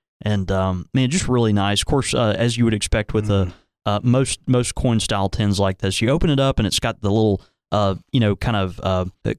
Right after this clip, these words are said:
Speaker 1: coffee filter paper, uh, Elizabethan collar looking thing. You know,
Speaker 2: Oh,
Speaker 1: that's
Speaker 2: yeah,
Speaker 1: kinda
Speaker 2: yeah.
Speaker 1: <laughs> in there. You, you, uh, peel it back and, uh, of course, those, uh, those dark leaves are, are right there. The, the
Speaker 2: Mm.
Speaker 1: first, the first sniff of, uh, w-, you know, when you first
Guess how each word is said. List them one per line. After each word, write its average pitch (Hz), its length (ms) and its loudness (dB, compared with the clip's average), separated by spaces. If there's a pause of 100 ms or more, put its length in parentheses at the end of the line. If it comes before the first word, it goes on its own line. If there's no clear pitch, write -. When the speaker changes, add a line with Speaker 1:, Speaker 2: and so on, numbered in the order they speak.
Speaker 1:
coffee 135 300 0
filter 127 540 2
paper, 123 600 2 (380)
uh, - 60 -6 (220)
Elizabethan 131 640 2
collar 127 420 2
looking 120 260 0
thing. 123 360 2
You 123 60 4
know, 123 160 2
Speaker 2:
Oh, - 20 2
Speaker 1:
that's 127 160 2
Speaker 2:
yeah, 104 60 -2
Speaker 1:
kinda 113 360 2 (280)
Speaker 2:
yeah. 339 140 2
Speaker 1:
<laughs> - 120 -2
in 151 100 4
there. 135 180 4
You, 123 200 4 (240)
you, 123 180 2
uh, 107 180 0
peel 139 300 2
it 117 100 -2
back 117 360 -2
and, 98 160 -2 (280)
uh, 101 220 0
of 95 120 -6
course, 110 320 0
those, 98 280 0
uh, 95 160 0 (100)
those 98 200 0
dark 95 340 -2
leaves 92 300 0
are, 95 100 -2 (140)
are 95 100 -2
right 92 240 -2
there. 95 300 -2
The, 101 160 0 (260)
the 123 80 0
Speaker 2:
Mm. 139 100 4
Speaker 1:
first, 330 360 0 (200)
the - 100 -2
first - 360 0
sniff 214 460 0
of, 127 320 0
uh, 107 180 2
w-, 104 240 0
you 139 60 4
know, 139 100 2
when 139 120 2
you 147 60 2
first - 440 -2